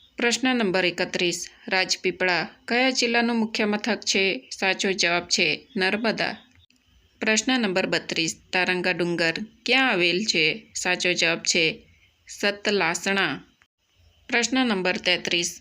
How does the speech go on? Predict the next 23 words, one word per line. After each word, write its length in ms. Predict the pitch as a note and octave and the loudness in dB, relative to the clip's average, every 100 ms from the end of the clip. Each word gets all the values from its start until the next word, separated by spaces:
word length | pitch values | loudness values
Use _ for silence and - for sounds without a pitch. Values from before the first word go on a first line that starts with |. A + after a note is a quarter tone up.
| _ - | _ -4
ગુજરાતમાં 640 | F#3+ F#3 F3+ F3+ F#3 F3 | -2 0 -2 0 0 0
અરવલ્લી 460 | E3+ F3 F3 F3 F3 | 0 0 2 0 0
પર્વતમાળાનું 920 | F3+ F3 F3 F3 E3+ E3+ E3+ E3+ E3+ - _ _ _ - | -2 0 -2 0 0 2 0 -2 -6 -10 _ _ _ -10
સૌથી 480 | - A#3 A#3+ C#4+ A#3+ | 0 0 2 2 2
ઊંચું 280 | F3+ G#3+ | 2 0
શિખર 440 | A3 - - F#3+ D#3+ - | 0 -2 0 0 0 -4
કયું 240 | A3+ C4+ D4 | 0 0 0
છે? 400 | D4 G#3 - - _ _ _ - | 0 0 0 -4 _ _ _ -12
સાચો 400 | - A#3 A#3 C4 | -4 -2 2 0
જવાબ 300 | A3 F#3 F3+ | 2 2 2
છે 480 | F3+ G3 D#3+ - - - | 0 2 2 0 -8 -4
આરાસુર. 500 | F3+ G3 G#3+ F3 D3 - _ _ _ _ _ _ _ - | 0 0 0 -2 -4 -6 _ _ _ _ _ _ _ -2
પ્રશ્ન 400 | A3 A3+ B3+ B3 | 0 2 0 2
નંબર 280 | F3+ F#3+ | 2 0
ચોત્રીસ, 760 | F#3+ F#3 D#3+ - F3 D#3 - - _ - | 0 -2 -2 0 0 0 -4 -8 _ -2
ઈડરિયો 520 | F#3 E3+ F3+ F3+ F#3 | 0 2 2 2 0
ગઢ 380 | F#3 F#3 F3+ G3 - _ _ - | 2 2 2 0 -8 _ _ 0
ક્યાં 220 | C4 A#3 | 2 4
આવેલો 280 | F3 E3+ E3+ | 2 2 2
છે? 380 | - E3+ - - | 0 0 -2 -6
સાચો 400 | - G#3+ A3 B3 | -2 0 0 0
જવાબ 360 | A3 E3+ D#3+ - | 2 2 0 0
છે 400 | G3 E3 - | 0 0 -2